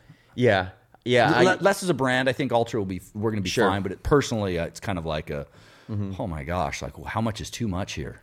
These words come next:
Speaker 1: Right. Yeah, at the end of the day, we're talking about, like, a portion of the market. So from, like, a brand standpoint, it's like, yeah, we need to respond to this, but it's also not necessarily, like,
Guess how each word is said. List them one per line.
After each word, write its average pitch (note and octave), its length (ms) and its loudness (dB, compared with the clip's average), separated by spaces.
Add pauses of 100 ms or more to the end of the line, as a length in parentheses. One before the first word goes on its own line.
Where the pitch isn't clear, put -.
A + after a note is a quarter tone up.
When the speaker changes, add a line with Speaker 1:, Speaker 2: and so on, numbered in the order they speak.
Speaker 1:
Right. G2+ 400 4 (220)
Yeah, C3 160 6
at B2 80 2
the C#3 100 4
end C#3 120 4
of A#2 40 2
the A#2 80 2
day, A2 300 6
we're G#2 160 2
talking F#2+ 420 -2
about, F2 500 2
like, E2+ 360 -2
a G2 80 0
portion F#2 520 -4
of E2+ 120 -6
the F2+ 80 -4
market. F2+ 520 -2
So F2+ 200 -2
from, F2+ 200 -4
like, E2 140 -6
a D#2+ 60 -6
brand F2 400 -4
standpoint, E2+ 600 -8
it's E2+ 160 -6
like, F2+ 140 -4
yeah, F2+ 80 0
we F2 140 -2
need F#2 160 -4
to F2 80 -2
respond E2+ 480 -4
to F2 80 -2
this, E2+ 320 -4
but E2+ 320 -4
it's F2 180 -8
also F2 400 -4
not E2 300 -6
necessarily, E2 840 -4
like, D#2+ 240 -6